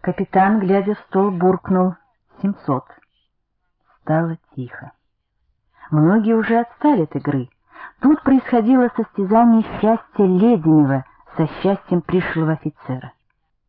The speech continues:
Играли ещё только Катаранов, Волков и Гаврилов. Всё более странным и страшным казался Резцову этот пьяный, лохматый офицер.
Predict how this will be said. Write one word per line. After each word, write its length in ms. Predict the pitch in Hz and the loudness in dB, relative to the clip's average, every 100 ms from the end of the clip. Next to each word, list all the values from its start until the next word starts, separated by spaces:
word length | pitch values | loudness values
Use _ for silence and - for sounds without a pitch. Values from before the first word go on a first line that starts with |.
| _ | _
Играли 380 | - 160 262 269 | -4 2 4 4
ещё 260 | 185 - 170 | 2 -2 -4
только 320 | 180 165 156 | -2 -2 -2
Катаранов, 760 | - 165 151 147 196 233 233 - | -6 -2 0 2 2 4 2 -2
Волков 520 | 135 165 226 220 190 - - - | -2 2 2 0 -8 -12 -20 -10
и 100 | 165 | -4
Гаврилов. 540 | 165 180 143 127 123 - _ _ _ _ _ _ _ _ _ _ _ _ _ - | -2 -2 -2 -6 -8 -16 _ _ _ _ _ _ _ _ _ _ _ _ _ -4
Всё 120 | 202 | 0
более 240 | 226 220 - | 2 2 0
странным 500 | - 196 208 202 196 | 0 2 4 4 2
и 40 | 190 - | 0 -2
страшным 480 | 190 190 175 170 160 | 2 2 2 0 0
казался 520 | 160 151 175 170 165 | 0 0 0 0 -4
Резцову 540 | 151 - - 196 190 | -6 -8 -2 2 4
этот 220 | 175 170 - | 2 -2 -8
пьяный, 540 | 147 175 196 190 185 - - - | -2 2 4 4 0 -6 -20 -4
лохматый 500 | 165 - 170 160 160 | -4 0 0 0 -4
офицер. 520 | - 151 - 131 123 | -6 -12 -8 -8 -8